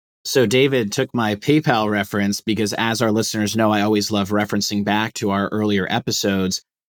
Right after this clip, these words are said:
But just to throw a few more out there, I know Avon, which is now known for the Avon pink Cadillacs that are given out. Avon actually started, I believe, as an encyclopedia or a book selling business.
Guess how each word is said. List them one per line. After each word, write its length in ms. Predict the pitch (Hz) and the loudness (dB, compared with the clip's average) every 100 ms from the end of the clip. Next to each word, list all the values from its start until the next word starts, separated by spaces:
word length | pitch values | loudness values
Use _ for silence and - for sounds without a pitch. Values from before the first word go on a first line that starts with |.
| _ _ _ | _ _ _
But 100 | - | 0
just 180 | 170 - | 0 -2
to 60 | - | 0
throw 200 | 151 123 | 2 2
a 60 | |
few 180 | - 127 | 0 0
more 200 | 123 143 | 2 2
out 240 | 110 110 | 0 -2
there, 200 | 113 107 | -2 -2
I 80 | 107 | 0
know 240 | 117 113 107 | -2 -2 -2
Avon, 760 | 107 120 123 110 101 98 101 107 _ _ - | 0 0 0 0 0 0 -2 -6 _ _ -8
which 160 | 107 | -6
is 160 | 104 104 | -4 -4
now 200 | 107 107 | -2 0
known 320 | 104 104 104 | 0 0 -2
for 400 | - 104 101 101 | -2 -2 0 -2
the 460 | 101 101 98 98 - | 0 0 0 -4 -4
Avon 640 | 113 113 107 110 107 101 | -2 0 0 -2 0 -2
pink 420 | 101 123 113 110 - - | -2 -4 -4 -6 -16 -4
Cadillacs 720 | 123 127 123 101 98 95 - | 0 2 2 2 0 -4 -4
that 160 | 104 | 0
are 80 | 98 | 0
given 260 | 98 98 101 | 0 0 0
out. 220 | 98 101 | 0 0
Avon 300 | 117 143 120 | 0 0 0
actually 320 | 104 - 101 | 0 0 -2
started, 460 | - - 104 101 98 | -2 -2 0 2 0
I 100 | 98 | 0
believe, 540 | 101 98 131 160 117 | -2 -2 0 0 0
as 120 | 107 | -2
an 100 | 101 | -2
encyclopedia 920 | 98 98 117 120 104 - 127 139 143 135 | -2 0 -2 -2 -6 -4 -2 0 2 2
or 140 | 107 | 0
a 80 | 95 | 0
book 220 | 117 127 | -4 -4
selling 380 | - 147 156 160 | -2 0 2 2
business. 600 | 170 160 180 196 202 | 0 0 0 -2 -4